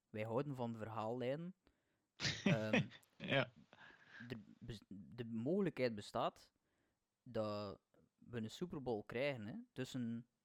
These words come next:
Speaker 1: Tom Brady en Bill Belichick.
Speaker 2: Ja,
Speaker 1: Ik
Speaker 2: dat
Speaker 1: bedoel,
Speaker 2: er,
Speaker 1: dan
Speaker 2: eh, de, de Amerikaanse pers gaat
Speaker 1: Dan,
Speaker 2: dan,
Speaker 1: ah, ah,
Speaker 2: ja,
Speaker 1: dan,
Speaker 2: allemaal een
Speaker 1: dan,
Speaker 2: nieuwe broek mogen gaan
Speaker 1: ja,
Speaker 2: kopen,
Speaker 1: dan,
Speaker 2: denk ik, van
Speaker 1: dan,
Speaker 2: opwinding. Dus,
Speaker 1: ja,
Speaker 2: eh.
Speaker 1: ik denk dat er niemand in de N F L dan nog op zijn, op zijn buik kan slapen, hè.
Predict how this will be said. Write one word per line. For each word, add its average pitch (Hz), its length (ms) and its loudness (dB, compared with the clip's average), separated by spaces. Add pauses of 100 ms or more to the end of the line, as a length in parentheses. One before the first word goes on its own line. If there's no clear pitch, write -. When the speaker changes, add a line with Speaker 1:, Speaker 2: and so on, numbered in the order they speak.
(220)
Speaker 1:
Tom 147 200 0
Brady 156 420 0 (140)
en 123 140 -6
Bill 131 200 0
Belichick. 107 540 -2 (560)
Speaker 2:
Ja, 107 160 6
Speaker 1:
Ik 110 60 4
Speaker 2:
dat 123 100 6 (100)
Speaker 1:
bedoel, 120 120 6
Speaker 2:
er, - 0 -
Speaker 1:
dan 113 120 10 (320)
Speaker 2:
eh, - 60 -2 (340)
de, 120 180 0
de 120 140 4
Amerikaanse 127 580 6
pers 135 300 6
gaat 127 220 4
Speaker 1:
Dan, 117 280 8
Speaker 2:
dan, 110 100 8
Speaker 1:
ah, 110 100 4
ah, 113 100 4
Speaker 2:
ja, 107 180 10
Speaker 1:
dan, 107 80 8
Speaker 2:
allemaal 135 200 12
een 143 60 12
Speaker 1:
dan, 143 80 10
Speaker 2:
nieuwe 135 180 8
broek 123 240 8
mogen 117 280 10
gaan 110 120 10
Speaker 1:
ja, 113 100 6
Speaker 2:
kopen, 113 220 10
Speaker 1:
dan, 117 100 4
Speaker 2:
denk 117 180 6
ik, 120 120 2
van 127 140 8
Speaker 1:
dan, 120 100 10
Speaker 2:
opwinding. 120 580 6
Dus, 131 140 2
Speaker 1:
ja, 123 80 6
Speaker 2:
eh. 110 60 6
Speaker 1:
ik 117 60 2
denk 135 140 2
dat 135 140 4
er 127 100 -2
niemand 156 300 2
in 143 100 4
de 135 80 6 (120)
N 123 120 4
F - 60 -6
L 143 200 6
dan 139 140 6
nog 139 120 4
op 135 120 -4
zijn, 123 240 2
op - 160 -4
zijn 113 180 -2
buik 113 200 2
kan 101 140 -8
slapen, 110 360 -2
hè. 131 80 -4